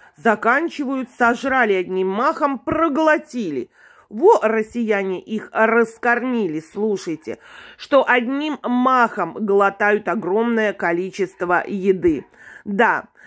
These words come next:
э, россияне раскормили, а с февраля прошлого года всё россияне стали Уралочке не нужны. И теперь она гонит их со своего канала. То бишь, нажралась, хватит,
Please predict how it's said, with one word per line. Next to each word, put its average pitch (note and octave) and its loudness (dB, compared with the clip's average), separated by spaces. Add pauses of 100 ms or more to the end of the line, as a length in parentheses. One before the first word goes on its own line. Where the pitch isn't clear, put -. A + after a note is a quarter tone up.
(260)
э, C4 0
россияне C4+ 0
раскормили, F#4 2 (280)
а D#4 2 (120)
с - -20
февраля B3 0 (100)
прошлого A#3 2
года C#4 0 (260)
всё D4+ 2 (240)
россияне A#3 0
стали A3 2
Уралочке G#3 2
не A3 0
нужны. F3+ -2 (280)
И C#4+ 0
теперь A3+ 4
она G#3+ 4
гонит G#3+ 2
их - -10
со F#3 -6
своего F3 0
канала. F3 0
То C#4 -6
бишь, B3+ -4
нажралась, C4 2
хватит, A3+ 0